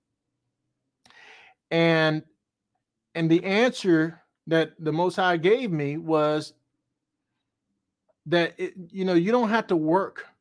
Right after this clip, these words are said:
for faith. You, I mean, you work as a result of faith. Like, for instance,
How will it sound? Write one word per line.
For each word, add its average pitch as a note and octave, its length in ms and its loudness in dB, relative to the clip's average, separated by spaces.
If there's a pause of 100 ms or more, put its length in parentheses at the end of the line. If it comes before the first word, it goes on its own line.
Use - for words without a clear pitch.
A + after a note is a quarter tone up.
for - 160 -12
faith. A#2 480 -8 (1040)
You, D#3+ 300 -4
I D#3 40 -2
mean, D3 160 -4
you D#3+ 140 -2
work D3+ 320 0 (560)
as C#3+ 200 -4
a B2 40 -8
result C3 380 0
of G3 80 -4
faith. B2+ 280 -6
Like, C3+ 220 -6
for C#3+ 120 -8
instance, C#3+ 340 -12